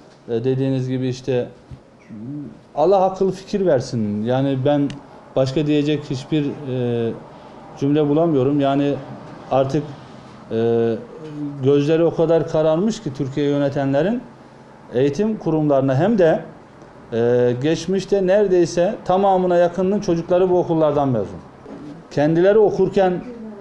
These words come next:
böyle bir şey var mıydı? Bunlara sormak lazım. Yani kendileri okurken oralarda uygunsuz bir şeyler mi görmüşler, yasa dışı bir şeyler mi görmüşler de, e, şimdi böyle bir uygulama içine giriyorlar?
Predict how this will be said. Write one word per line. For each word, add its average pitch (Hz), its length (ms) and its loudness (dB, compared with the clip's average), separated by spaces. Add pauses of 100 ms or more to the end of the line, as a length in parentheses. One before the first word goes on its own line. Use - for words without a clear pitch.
(200)
böyle 165 240 4
bir 180 60 2
şey 175 260 2
var 233 160 4
mıydı? 170 260 2
Bunlara 175 320 4
sormak 135 400 0
lazım. 92 260 -4 (1120)
Yani 131 220 0
kendileri 147 400 2
okurken 160 500 0 (760)
oralarda 156 560 4 (100)
uygunsuz 156 540 0
bir 147 60 -2
şeyler 165 340 2
mi 180 120 0
görmüşler, 127 440 0
yasa 131 280 0
dışı 151 240 -2
bir 143 40 -4
şeyler 160 340 2
mi 185 100 0
görmüşler 151 580 2
de, 113 180 2 (680)
e, 120 220 2
şimdi 156 320 -2
böyle 165 280 2
bir 156 80 0
uygulama 139 500 2
içine 135 300 -2
giriyorlar? 127 500 2